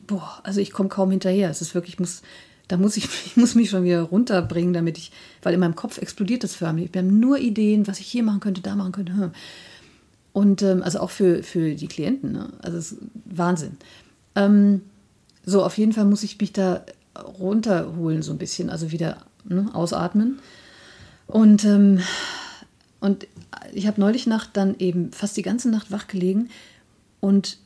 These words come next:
merkte, wie praktisch, wie ich im Kopf angefangen habe, hier mein Wohnzimmer und meinen Flur auf einmal neue Ideen zu bekommen, also, und Visionen, was ich da machen muss. Da dachte ich, "Was ist das denn?"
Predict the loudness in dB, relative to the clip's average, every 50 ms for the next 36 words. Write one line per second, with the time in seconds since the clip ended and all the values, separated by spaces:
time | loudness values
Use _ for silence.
0 | _ -2 0 0 0 -2 -2 -4 -4 -4 0 0 2 2 0 0 -4 -4 -4 -4
1 | -4 -4 -4 -6 -4 -4 -6 -10 -10 -14 _ _ _ -20 -20 _ _ -20 _ _
2 | _ _ _ _ _ _ -12 -10 -6 -4 -4 -4 -4 -4 -2 -2 -2 -2 -2 -4
3 | -4 -4 -4 -4 -6 -14 -18 -10 _ 0 0 0 0 0 0 0 2 2 2 2
4 | 0 0 0 0 0 0 0 0 0 0 2 2 2 0 0 0 0 0 0 0
5 | 0 -2 0 0 0 0 0 -2 -4 -8 -8 -2 0 0 0 0 -4 -6 -12 _
6 | _ -20 -20 _ _ -12 -12 -8 -6 -4 -2 -2 -2 -2 -4 -6 -8 -14 _ _
7 | _ _ _ _ _ _ -2 0 2 2 2 2 2 0 -2 -2 -2 0 0 0
8 | -2 -4 -8 -10 -10 -10 -10 -10 -8 -8 -8 -10 -8 -8 -8 -8 -8 -10 -16 -20
9 | -20 _ _ _ _ -6 -6 -2 -2 -2 0 0 0 2 2 2 0 -2 -4 -6
10 | -6 -4 -2 -2 -2 0 0 -2 -2 -2 -4 -6 -8 -10 -12 -16 _ _ _ _
11 | _ -20 -20 -20 -20 _ _ _ _ -12 -12 -10 -10 -12 -10 -12 -12 -10 -12 -12
12 | -10 -8 -8 -6 -6 -6 -4 -2 -2 0 0 -4 -6